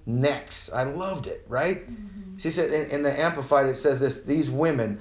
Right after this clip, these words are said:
Speaker 1: these mothers, uh, of, of God in the church and in the kingdom," right?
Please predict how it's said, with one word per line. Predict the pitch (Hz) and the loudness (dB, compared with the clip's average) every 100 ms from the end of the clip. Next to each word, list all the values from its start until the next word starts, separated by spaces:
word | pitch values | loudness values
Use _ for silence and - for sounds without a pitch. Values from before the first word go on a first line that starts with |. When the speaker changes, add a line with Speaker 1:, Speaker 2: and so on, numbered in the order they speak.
| - - | -10 -4
Speaker 1:
these | 127 151 135 | 0 0 2
mothers, | 143 156 143 120 117 - | 6 6 6 2 -2 -2
uh, | 127 127 | -2 2
of, | 123 120 | 0 2
of | 127 117 | 0 2
God | 139 143 139 | 4 6 4
in | 123 | 2
the | 113 | 0
church | 110 - 160 139 | -2 2 4 2
and | 131 | 0
in | 135 | 0
the | 127 | 0
kingdom," | 113 156 135 104 101 | -2 -2 0 -2 -2
right? | 113 123 | -2 -2